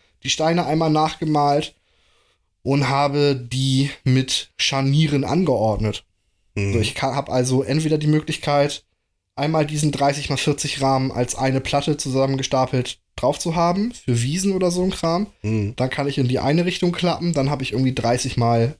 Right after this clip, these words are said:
Speaker 1: achtzig oder vierzig mal sechzig, je nachdem, wie ich klappe.
Speaker 2: Mhm.
Speaker 1: Oder ich hab halt komplett aufgeklappt und hab dann irgendwie sechzig mal achtzig.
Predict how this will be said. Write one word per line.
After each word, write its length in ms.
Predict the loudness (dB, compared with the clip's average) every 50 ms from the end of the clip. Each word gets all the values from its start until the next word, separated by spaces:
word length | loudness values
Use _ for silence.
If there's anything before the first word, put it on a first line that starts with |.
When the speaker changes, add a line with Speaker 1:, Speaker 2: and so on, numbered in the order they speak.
| _ _ -6
Speaker 1:
achtzig 500 | -6 -6 -6 -8 -8 -6 -8 -8 -12 _ _ _ _ _ _ _ _ _ _ _ _ _ _ _ _ _
oder 520 | 0 2 2 4 4 2 2 0 -2 -8 _ _
vierzig 380 | -4 -4 -4 -2 -6 -4 -2 0
mal 160 | 0 2 2
sechzig, 460 | 0 -2 -4 -4 -6 -6 -6 -2 0
je 100 | 0 0
nachdem, 260 | 0 0 0 0 0
wie 60 | 0
ich 140 | -2 -4 -4
klappe. 300 | -4 -4 -2 -2 -4 -6 -6 _ _ _ _
Speaker 2:
Mhm. 280 | -6 -4 -4 -4 -6 -8 -14 _ _ _ _ _ _ -2
Speaker 1:
Oder 240 | 0 2 4 2
ich 220 | 2 0 -2 -6 -6
hab 200 | -6 -6 -4 -2
halt 140 | -2 -2 -2
komplett 400 | -2 -4 -4 -2 -2 -2 -2 0
aufgeklappt 640 | -2 -2 -2 -2 -4 -6 -8 -4 -2 -2 -2 -2 -2
und 120 | -2 -2 -2
hab 120 | -2 -2
dann 160 | -4 -4 -2
irgendwie 280 | 0 0 2 2 2 0
sechzig 400 | 0 -2 -4 -4 -8 -8 -6 -4
mal 120 | -4 -4
achtzig. 380 | -4 -6 -8 -14 -20 _ _